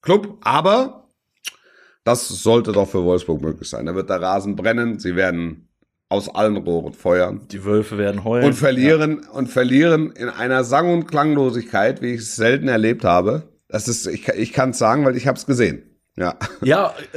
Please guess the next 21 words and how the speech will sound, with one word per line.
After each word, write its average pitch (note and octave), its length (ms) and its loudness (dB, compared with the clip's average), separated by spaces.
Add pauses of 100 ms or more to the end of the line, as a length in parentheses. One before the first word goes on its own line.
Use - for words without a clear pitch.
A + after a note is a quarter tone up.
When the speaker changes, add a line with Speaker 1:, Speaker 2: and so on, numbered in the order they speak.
Speaker 2:
äh, - 280 -8
Speaker 1:
Und, C3 220 2
und C#3 180 4
Speaker 2:
ja. A2 40 0
Speaker 1:
alle E3 220 4
waren E3 180 2
fassungslos. F3+ 800 -2
Alle E3+ 160 -2
Verantwortlichen D3+ 520 -2
waren B2+ 160 -6
fassungslos, D#3+ 800 -4
wie B2 80 -6
es A2+ 120 -6
sein A#2+ 240 0
kann, E3 200 -4
dass C#3+ 160 -10
du C3 120 -8
in A2 80 -8
so A#2 80 -10
einer C#3 180 -6
Endspielkonstellation, C3 1300 -4